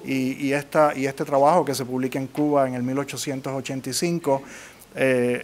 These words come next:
eh, da a reconocer que la asepsia es importante durante la cirugía,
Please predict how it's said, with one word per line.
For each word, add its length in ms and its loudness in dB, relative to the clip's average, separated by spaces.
eh, 300 -2
da 320 6
a 60 4
reconocer 640 -2
que 140 -2
la 100 2
asepsia 480 0
es 80 -4
importante 760 -4
durante 680 -2
la 200 -2
cirugía, 540 -6